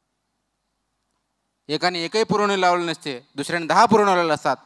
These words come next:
उत्तर पुरवणी न लावलेलं असतं की त्याला ऐंशी भेटले आणि मला साठ भेटले, असेसमेंटमध्ये प्रॉब्लेम आहे. आपलं उत्तर त्याच्यावर तेवढं असतं, कारण त्यांनी पुरवण्या न लावता मार्क्स भेटले आणि मी पुरवण्या लावून भेटले नाही, म्हणजे मार्क्स पुरवण्याला पाहिजेत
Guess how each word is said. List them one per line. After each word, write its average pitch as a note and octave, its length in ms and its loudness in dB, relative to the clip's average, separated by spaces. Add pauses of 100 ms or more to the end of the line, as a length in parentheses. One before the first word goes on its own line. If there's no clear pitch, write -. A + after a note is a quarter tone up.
(300)
उत्तर F#3 300 2
पुरवणी E3 340 2
न F3+ 160 2
लावलेलं F#3 300 6
असतं E3+ 200 -6
की F3+ 120 -12
त्याला F3 180 -2
ऐंशी D#3+ 240 -2
भेटले D#3+ 280 -2
आणि D3+ 100 -6
मला D#3 220 -2
साठ D3+ 260 0
भेटले, C3+ 340 -2 (1300)
असेसमेंटमध्ये D#3 640 0
प्रॉब्लेम A#2 420 2
आहे. A#2 80 -14
आपलं A#2+ 220 -12
उत्तर A#2+ 180 -10
त्याच्यावर G2+ 380 -12
तेवढं F2+ 220 -12
असतं, - 220 -20 (560)
कारण B2 140 -2
त्यांनी F3+ 280 4 (1000)
पुरवण्या E3 280 4
न E3 80 -2 (120)
लावता A#3 580 6
मार्क्स E3+ 220 2
भेटले C3 380 -10
आणि C3+ 240 -12
मी D#3+ 80 -10
पुरवण्या E3 380 0
लावून C4+ 260 8
भेटले F#3+ 240 4
नाही, A2 200 -6
म्हणजे - 1400 -18
मार्क्स D#3+ 240 0
पुरवण्याला C#3+ 380 -2
पाहिजेत G#3+ 300 -6